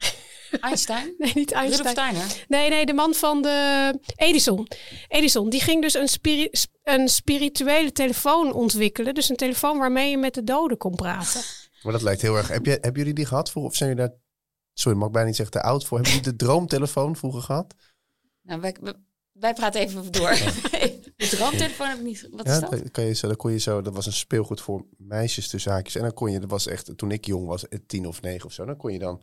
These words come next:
Speaker 3: of elf, dan kon je met een neptelefoon bellen. Dan kreeg je allemaal jongens aan de lijn. Dat was een computer gestuurd, maar dat kon, die, die vonden je dan de droomtelefoon? Nee, dat je
Speaker 1: Nooit
Speaker 3: dan
Speaker 1: van
Speaker 3: ging,
Speaker 1: gehoord.
Speaker 3: nee?
Speaker 1: Echt,
Speaker 3: Oh.
Speaker 1: nooit
Speaker 3: Maar daar moet ik
Speaker 1: van
Speaker 3: nu aan
Speaker 1: gehoord.
Speaker 3: denken, nu jij dat zegt
Speaker 2: Ja,
Speaker 3: met die,
Speaker 2: nou,
Speaker 3: eh,
Speaker 2: Edison, die had het dus
Speaker 3: ja,
Speaker 2: al bedacht.
Speaker 3: sorry.
Speaker 2: Nee, en, en, en, en wat dat dus eigenlijk aangeeft, is dat er een hele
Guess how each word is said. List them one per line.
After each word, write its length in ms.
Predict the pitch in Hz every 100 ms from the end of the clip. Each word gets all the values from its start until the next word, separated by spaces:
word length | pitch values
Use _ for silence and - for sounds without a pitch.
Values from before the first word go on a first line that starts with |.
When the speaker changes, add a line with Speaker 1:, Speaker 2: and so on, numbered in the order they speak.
| -
Speaker 3:
of 140 | 95
elf, 540 | 78 87 117 - - -
dan 120 | -
kon 120 | 120
je 60 | 101
met 120 | 104
een 120 | 98
neptelefoon 580 | 101 117 - 104 - 98
bellen. 240 | 101 120 95
Dan 80 |
kreeg 180 | - 95
je 60 | 95
allemaal 240 | 92 95 95
jongens 360 | 107 131 120
aan 100 | 90
de 80 | 98
lijn. 140 | 95 92
Dat 100 | 95
was 120 | 101
een 80 | 107
computer 380 | 110 - 117
gestuurd, 380 | 113 - 139 101
maar 80 | 127
dat 180 | 131 -
kon, 160 | -
die, 140 | 110 113
die 160 | 110
vonden 240 | 107 92 90
je 60 |
dan 180 | 92 - _ _ -
de 80 |
droomtelefoon? 600 | 104 135 214 208 185 202 214
Nee, 120 | 180
dat 80 | 226
je 40 |
Speaker 1:
Nooit 140 | 294 349
Speaker 3:
dan 80 | 175
Speaker 1:
van 80 | -
Speaker 3:
ging, 100 | 160
Speaker 1:
gehoord. 180 | 180 185
Speaker 3:
nee? 140 | 285 240
Speaker 1:
Echt, 180 | 139 101
Speaker 3:
Oh. 60 |
Speaker 1:
nooit 160 | 95 208
Speaker 3:
Maar 100 | 240
daar 120 | 123
moet 100 | 165
ik 60 | 147
Speaker 1:
van 80 |
Speaker 3:
nu 60 | 156
aan 60 | 123
Speaker 1:
gehoord. 60 |
Speaker 3:
denken, 300 | 139 139 127
nu 100 | 120
jij 140 | 117 107
dat 160 | 107
zegt 220 | - 120
Speaker 2:
Ja, 100 | -
Speaker 3:
met 160 | - 135
die, 80 | 107
Speaker 2:
nou, 140 | 202
Speaker 3:
eh, 60 | 196
Speaker 2:
Edison, 380 | 302 - 240 233
die 100 | 214
had 140 | 226
het 120 | 233
dus 100 | 233
Speaker 3:
ja, 80 | 156
Speaker 2:
al 60 | 98
bedacht. 220 | 190 427
Speaker 3:
sorry. 240 | 95 85 - - - -
Speaker 2:
Nee, 100 | 277
en, 240 | 285 294 -
en, 200 | 285 285
en, 200 | 285 285
en 200 | 285 269
wat 160 | 254 294
dat 120 | 285
dus 160 | 262 -
eigenlijk 360 | 254 254 214
aangeeft, 720 | - 240 359 349 285 277 285 -
is 120 | -
dat 200 | 247 240
er 60 |
een 80 | 233
hele 280 | 220 285 294